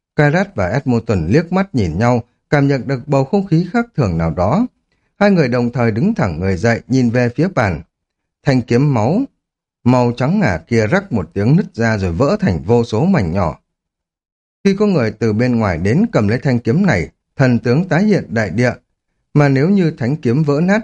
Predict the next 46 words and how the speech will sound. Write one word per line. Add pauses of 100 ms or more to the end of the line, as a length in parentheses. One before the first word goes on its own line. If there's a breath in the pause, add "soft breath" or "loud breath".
thì
sao? (560)
Hai
câu
nói
như
vậy
quanh
quẩn
trong
đầu
Kairat
và
Edmonton, (320 soft breath)
hoàn
toàn
chạm
tới
khu
vực
điểm
mù
tri
thức
của
bọn
họ. (920)
Có (440)
mấy
chục
giây
như
vậy, (220)
bọn
họ
nhìn
vào
thánh
kiếm
vỡ
vụn
mà
vẻ
mặt
dại
ra,